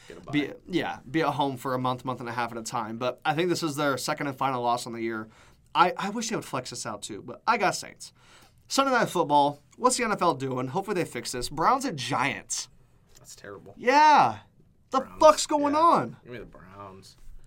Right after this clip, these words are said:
Speaker 2: Come on, man. I mean, they flexed out the Raider Buck game for Seahawks Cardinals. You can't flex us out for Chiefs Saints? Like,
Speaker 1: Yeah.
Speaker 2: <sighs> Jesus Christ, man. I got Cleveland, dude. I'm not, I will not be trying to watch this game, that's for sure.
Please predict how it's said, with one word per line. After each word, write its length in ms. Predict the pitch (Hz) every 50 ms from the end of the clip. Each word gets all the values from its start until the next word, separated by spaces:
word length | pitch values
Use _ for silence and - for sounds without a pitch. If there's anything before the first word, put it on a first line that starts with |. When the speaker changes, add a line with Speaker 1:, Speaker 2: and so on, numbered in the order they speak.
| - - _ _ _ _ _ _ _ _ _ _
Speaker 2:
Come 160 | - - 247
on, 180 | 269 285 262 185
man. 260 | 160 160 190 233 247
I 80 | - 208
mean, 140 | 208 214 208
they 100 | 226 220
flexed 340 | 226 - 240 247 240 -
out 140 | 254 240 240
the 260 | 220 214 202 190 180
Raider 320 | 160 135 156 190 226 240 214
Buck 300 | 147 127 180 220 226 190
game 280 | 156 160 143 147 147
for 300 | 151 - - 160 147 143 127 - _
Seahawks 440 | - - - 240 196 - - - -
Cardinals. 380 | - - 240 240 185 147 143
You 40 | 165
can't 260 | 156 208 196 180 180 -
flex 220 | 165 160 156 -
us 100 | 202 -
out 140 | 180 175 185
for 80 | 170 143
Chiefs 300 | 131 - 175 196 185 -
Saints? 440 | - 156 165 190 233 294 285 - -
Like, 240 | 123 120 117 - - 87 85 78 - - - - - - - - - - - - - - - - _ _ - -
Speaker 1:
Yeah. 280 | 175 170 147 113 -
Speaker 2:
<sighs> 20 | 127
Jesus 300 | - 113 - - - -
Christ, 300 | - - - - - -
man. 100 | - 90
I 80 | 120 147
got 140 | 120 -
Cleveland, 420 | - - - - - - - - -
dude. 160 | - 92 80
I'm 200 | 85 120 139 143
not, 220 | 143 135 131 - -
I 240 | - 147 165 160 147
will 160 | 131 127 123
not 220 | 127 127 113 -
be 100 | - 107
trying 240 | 110 - - - 67
to 60 | 64
watch 260 | 71 - - - -
this 140 | - - -
game, 240 | - 85 82 80 78
that's 140 | 85 92 -
for 120 | - -
sure. 300 | - - - - - -